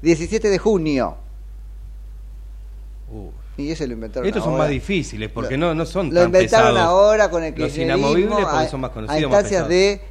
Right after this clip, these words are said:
Speaker 1: los jujeños. No, los salteños. Bueno,
Speaker 2: Ujú.
Speaker 1: cu-, no, cualquiera de los dos,
Speaker 2: ¿Pero
Speaker 1: pero de
Speaker 2: es
Speaker 1: los
Speaker 2: feriado?
Speaker 1: salteños, de los salteños. ¿Eh?
Speaker 2: ¿Es feriado?
Speaker 1: Sí, es feriado,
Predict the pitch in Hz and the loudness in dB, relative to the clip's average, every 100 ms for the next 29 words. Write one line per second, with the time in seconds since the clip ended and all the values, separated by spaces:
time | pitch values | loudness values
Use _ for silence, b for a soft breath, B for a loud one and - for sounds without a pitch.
0 | - 170 180 - - 165 143 - 180 156 | 2 4 4 0 -4 -2 0 4 8 8
1 | 127 113 104 92 92 - - - - - | 6 -2 -8 -10 -12 -14 -16 -16 -14 0
2 | 170 127 120 131 165 135 110 101 82 - | 2 2 0 -4 0 -2 -4 -12 -14 -16
3 | b b 196 196 160 151 B - 156 147 | b b 2 2 0 -8 B -8 -6 -6
4 | 147 175 156 131 127 127 151 139 151 160 | -6 -6 -6 -8 -6 -4 0 0 0 2
5 | 156 165 226 160 117 117 127 139 127 113 | 2 4 2 2 -2 -8 -10 -10 -10 -10
6 | 101 - b - 156 190 - - 254 139 | -12 -14 b -2 -2 -2 -6 -14 -14 -14
7 | 160 285 180 117 - - - - - - | -12 -12 -12 -14 -16 -16 -16 -16 -16 -8
8 | 147 143 113 104 139 107 - | -4 -4 -6 -6 -4 -4 -6